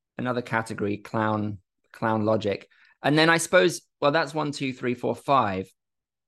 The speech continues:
Uh, the sixth one that I would mention is, um, therapeutic, right? So this is a relatively new category that's come in, um,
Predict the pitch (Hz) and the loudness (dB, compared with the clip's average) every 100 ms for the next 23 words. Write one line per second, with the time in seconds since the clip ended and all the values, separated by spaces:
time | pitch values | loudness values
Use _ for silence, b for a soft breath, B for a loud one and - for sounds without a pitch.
0 | _ _ _ _ _ _ 135 151 - 208 | _ _ _ _ _ _ -2 0 2 0
1 | 208 - 147 127 120 - 127 123 120 131 | -2 -6 -2 0 0 -2 -2 -2 -4 -6
2 | 131 - 104 98 104 - _ _ _ _ | -6 -6 -4 -4 -8 -12 _ _ _ _
3 | _ _ 127 127 123 117 113 110 - _ | _ _ -4 0 0 0 -2 -6 -12 _
4 | 123 120 117 113 113 110 107 _ _ _ | -2 0 0 -2 -4 -6 -10 _ _ _
5 | - _ _ _ 143 123 123 131 - 92 | -20 _ _ _ 0 0 0 -6 -6 -10
6 | - _ _ _ _ _ _ _ 113 113 | -12 _ _ _ _ _ _ _ -2 0
7 | 127 160 180 165 131 139 135 127 123 123 | 0 2 4 2 4 2 2 0 0 2
8 | 127 135 131 117 110 - _ _ _ _ | 2 0 0 -2 -4 -10 _ _ _ _
9 | _ _ _ _ _ _ _ _ _ - | _ _ _ _ _ _ _ _ _ -4
10 | 143 143 120 110 92 92 107 - - 113 | -2 -2 -4 -2 0 2 0 -2 -4 0
11 | 113 107 104 101 95 _ _ 110 104 104 | 0 0 -2 -4 -8 _ _ -8 -4 -2
12 | 101 101 101 | -2 -2 -4